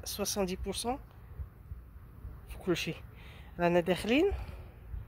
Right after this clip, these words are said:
ونشوفوا، نشوفوا شا كاين. هادي تاع سوسوندي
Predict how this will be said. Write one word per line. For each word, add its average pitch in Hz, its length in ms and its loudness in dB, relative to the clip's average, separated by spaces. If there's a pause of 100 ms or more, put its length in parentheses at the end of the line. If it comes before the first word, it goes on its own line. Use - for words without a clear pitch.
(720)
ونشوفوا، 185 460 4 (1600)
نشوفوا 170 300 -4
شا - 140 2
كاين. 165 320 6
هادي 165 200 4
تاع 170 160 6
سوسوندي 175 460 6